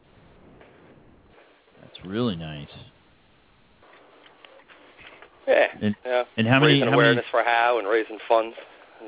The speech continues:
Speaker 1: Uh-huh.
Speaker 2: It was a good
Speaker 1: How
Speaker 2: time.
Speaker 1: many anglers did you have?
Speaker 2: We had thirty.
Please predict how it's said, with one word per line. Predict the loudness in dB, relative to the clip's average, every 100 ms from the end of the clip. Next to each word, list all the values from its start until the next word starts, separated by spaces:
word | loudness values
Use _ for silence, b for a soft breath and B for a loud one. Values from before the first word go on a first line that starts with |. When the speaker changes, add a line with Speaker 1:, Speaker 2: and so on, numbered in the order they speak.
| -18 -8
Speaker 1:
Uh-huh. | -2 0
Speaker 2:
It | 0
was |
a | -2
good | -6 0
Speaker 1:
How | 4
Speaker 2:
time. | 4
Speaker 1:
many | 6
anglers | 4 2 -2 0
did | 0
you | 2
have? | 2 0 -4 _ _ _ _ _ _ _ _ _ _
Speaker 2:
We | 2
had | 2 2
thirty. | 4 4 0